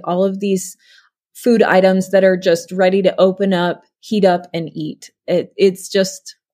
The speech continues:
I can't express how amazing it is to,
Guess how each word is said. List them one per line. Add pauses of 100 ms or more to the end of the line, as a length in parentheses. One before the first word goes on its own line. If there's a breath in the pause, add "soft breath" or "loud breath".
I
can't (500)
express
how (140)
amazing (100)
it
is
to,